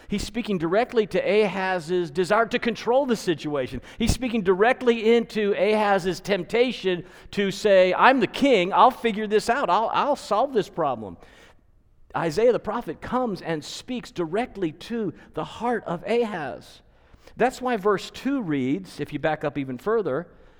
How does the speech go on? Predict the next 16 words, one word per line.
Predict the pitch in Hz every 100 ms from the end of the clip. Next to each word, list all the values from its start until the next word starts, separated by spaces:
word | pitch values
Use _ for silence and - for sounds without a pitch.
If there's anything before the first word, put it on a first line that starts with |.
| _
right? | 143 160 196 190 - - -
"Ahaz | 214 277 226 190 180
and | - 190 185
his | 185
people | 185 - 285 294 170 165 165 -
were | 185 202
afraid | 196 - - 262 311 349 294 165 - - _ _
because | 196 - 208
the | 165
war | 185 196 185
is | -
coming | 190 175 160
down | 165 156
from | - 143
the |
north." | 139 127 87